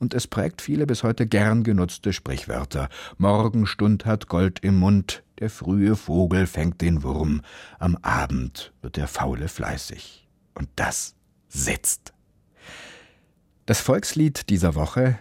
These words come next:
„Wach auf, meins Herzens Schöne“, stammt aus dem sechzehnten Jahrhundert und bestätigt die böse Unterstellung des Volksmundes. Diese beiden hier haben tatsächlich etwas zu verbergen.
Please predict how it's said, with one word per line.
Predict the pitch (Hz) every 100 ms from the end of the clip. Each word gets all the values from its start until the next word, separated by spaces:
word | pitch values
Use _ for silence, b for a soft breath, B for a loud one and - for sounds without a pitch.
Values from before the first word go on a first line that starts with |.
| _
„Wach | 87 82
auf, | 87 120 -
meins | 87 85
Herzens | 85 98 - 95 82
Schöne“, | - 95 104 113 107
stammt | - 127 170 -
aus | 139
dem | 127 117
sechzehnten | 107 120 - 110 104 110
Jahrhundert | 101 92 90 71 67 -
und | - - _
bestätigt | 135 - 123 120 85 69 - -
die | 69
böse | 82 92 95 76
Unterstellung | 73 76 - 80 73 69
des | 73
Volksmundes. | - 73 - 62 62 - - _ _ _ _
Diese | 170 170 170
beiden | 139 107 113 139
hier | 160 143
haben | 139 139 143
tatsächlich | - 147 - 113 - 107
etwas | 101 110 110
zu | -
verbergen. | - 127 135 123 90 80